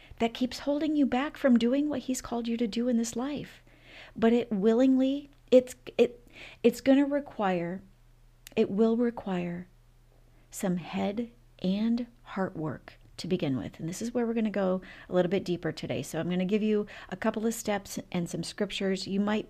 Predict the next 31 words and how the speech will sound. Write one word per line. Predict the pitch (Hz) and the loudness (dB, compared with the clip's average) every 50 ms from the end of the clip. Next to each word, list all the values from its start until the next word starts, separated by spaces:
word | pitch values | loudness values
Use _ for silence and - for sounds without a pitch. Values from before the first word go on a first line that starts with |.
| - - | -10 -8
wanna | 190 175 190 190 190 180 | -4 -2 0 0 0 0
be | 185 180 | 0 0
in | 185 180 | 0 0
a | |
place | 180 - - 185 185 180 180 | -2 -4 -2 -2 -2 -2 -4
to | - 180 | -6 -4
listen | 170 175 175 - 180 | -4 -4 -4 -4 -4
to | 165 160 | -4 -4
this | 165 160 - - | -4 -6 -6 -6
where | - 165 | -6 -6
you | 156 156 | -6 -6
can | - - 170 160 | -6 -4 -4 -4
make | 156 151 - - | -4 -6 -6 -6
notes. | 165 - - - - - - - - - - - - - - | -6 -6 -6 -8 -12 -14 -16 -16 -18 -20 -20 -18 -20 -18 -10
So | - - 262 240 240 226 - - - - - - - - - - _ - 208 190 | 0 4 4 4 4 4 -2 -10 -20 -20 -20 -20 -20 -20 -20 -20 _ -8 -6 -4
doing | 190 247 269 294 311 330 339 339 320 - - | 0 2 2 2 2 0 0 -2 -4 -2 0
all | - 196 208 214 | 2 2 4 4
of | 226 220 190 | 2 2 2
this | 185 190 180 - - | 0 0 -2 -2 -4
work | 160 160 156 156 - - - | -4 -4 -4 -6 -8 -8 -4
is | 190 180 180 | -4 -2 0
your | 175 175 | -2 -4
first | - - - 202 208 226 220 - - | -4 -6 -4 -4 -2 -2 -4 -6 -8
step | - - - 180 160 143 - - - - - | -10 -8 -4 -2 -2 -2 -4 -8 -16 -20 -14
toward | - - 185 175 170 | -6 -2 0 0 0
allowing | 170 160 165 165 170 175 185 196 202 | 0 0 -2 -2 -2 -2 -2 -2 -2
God's | 190 190 175 175 175 - - | -2 -2 -2 -4 -4 -6 -8
correction | - - 180 165 151 160 160 156 - - - 165 151 143 | -12 -8 -8 -6 -6 -6 -6 -6 -8 -8 -6 -4 -4 -4
in | - - 156 156 | -4 -4 -4 -4
your | 151 156 151 | -4 -4 -6
life | 156 160 156 151 123 123 - - - - | -6 -8 -8 -8 -10 -12 -14 -16 -20 -20